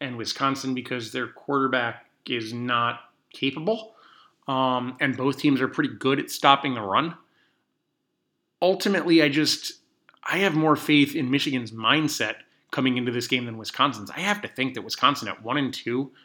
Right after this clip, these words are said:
with the way they've played, has to be pretty broken.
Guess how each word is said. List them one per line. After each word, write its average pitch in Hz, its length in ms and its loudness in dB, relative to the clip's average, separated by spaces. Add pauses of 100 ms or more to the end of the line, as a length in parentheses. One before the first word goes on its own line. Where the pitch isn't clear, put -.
(220)
with - 100 -16
the 117 80 -8
way 120 160 -2
they've 131 260 0
played, 143 400 0 (320)
has 139 260 6
to 147 80 0
be 127 140 -2
pretty 160 320 0
broken. 131 680 0